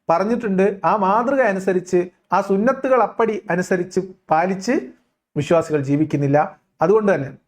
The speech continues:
പറഞ്ഞു കഴിഞ്ഞാൽ നിങ്ങൾ പറയും, "അള്ളാഹിന്റെ പ്രവാചകനോട് ഭയങ്കര സ്നേഹമാണ്, പ്രേമാണെന്നൊക്കെ" പറയും. പക്ഷെ നബി കാണിച്ചു തന്ന ജീവിത മാതൃകകൾ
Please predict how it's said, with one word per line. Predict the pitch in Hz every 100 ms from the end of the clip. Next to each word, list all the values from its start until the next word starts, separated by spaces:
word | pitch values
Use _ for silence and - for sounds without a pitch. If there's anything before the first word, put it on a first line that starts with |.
| _ -
പറഞ്ഞു | 151 208 277
കഴിഞ്ഞാൽ | 277 285
നിങ്ങൾ | 262 262
പറയും, | 262 247 247 -
"അള്ളാഹിന്റെ | - 240 240 233
പ്രവാചകനോട് | 226 226 220 220 220 226
ഭയങ്കര | 208 214
സ്നേഹമാണ്, | 214 202 202 202 202
പ്രേമാണെന്നൊക്കെ" | 196 190 196 190 185
പറയും. | 175 170 226 - _ _ -
പക്ഷെ | - 233
നബി | 208 226 269
കാണിച്ചു | 233 277 277
തന്ന | 262 240
ജീവിത | 214 202 226 240
മാതൃകകൾ | 226 233 262 240 208 165